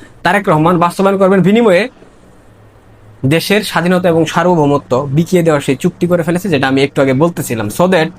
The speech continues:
সবকিছু দেখার পর, সবকিছু কথা শোনার পর, তার পুরো বক্তব্য ত্রিশ মিনিট ছিল, পুরোটা শোনার পর আমার মনে হয়েছে বাংলাদেশের আকাশ ভরা তারা, পাশাপাশি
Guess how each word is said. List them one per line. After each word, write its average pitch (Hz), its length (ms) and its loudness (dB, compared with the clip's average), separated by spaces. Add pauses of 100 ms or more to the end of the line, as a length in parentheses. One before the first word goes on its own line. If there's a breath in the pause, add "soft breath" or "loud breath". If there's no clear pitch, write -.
(800 loud breath)
সবকিছু 202 500 -2
দেখার 196 280 0
পর, 175 140 2
সবকিছু 185 440 -2
কথা 175 240 0
শোনার 190 280 0
পর, 160 240 0
তার 139 140 0 (100)
পুরো 185 200 2
বক্তব্য 175 400 0
ত্রিশ 190 340 -2
মিনিট 160 240 0
ছিল, 147 160 0 (440 loud breath)
পুরোটা 190 260 0
শোনার 196 260 -2
পর 202 120 -2
আমার 175 160 2
মনে 202 180 0
হয়েছে 214 220 0 (840)
বাংলাদেশের 143 600 2
আকাশ 147 340 -2
ভরা 127 200 -2 (100)
তারা, 131 200 0 (240)
পাশাপাশি 208 460 0